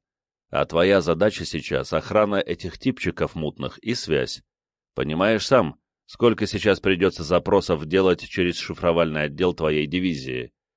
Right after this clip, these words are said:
Там без тебя с места ничего не сдвинешь.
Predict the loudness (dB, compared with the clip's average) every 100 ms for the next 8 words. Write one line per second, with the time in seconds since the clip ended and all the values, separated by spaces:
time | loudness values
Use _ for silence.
0 | _ _ _ _ -2 0 2 0 0 4
1 | 4 2 0 0 0 -4 -2 -2 -2 -2
2 | -4 -4 -4 -8 -16